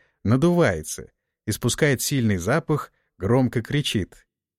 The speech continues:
Подобное защитное поведение жабы может действительно отпугнуть змею или молодую куницу.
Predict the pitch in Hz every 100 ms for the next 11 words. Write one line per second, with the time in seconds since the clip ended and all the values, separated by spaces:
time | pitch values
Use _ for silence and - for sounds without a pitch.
0 | _ _ 104 107 170 147 151 135 139 -
1 | 139 135 131 120 123 123 127 113 104 160
2 | 180 117 104 170 165 - 113 135 151 -
3 | 185 190 165 165 147 - - 175 160 98
4 | 82 98 110 160 - _ _ 127 131 113
5 | 123 127 123 131 123 113 147 139 95 -
6 | - 69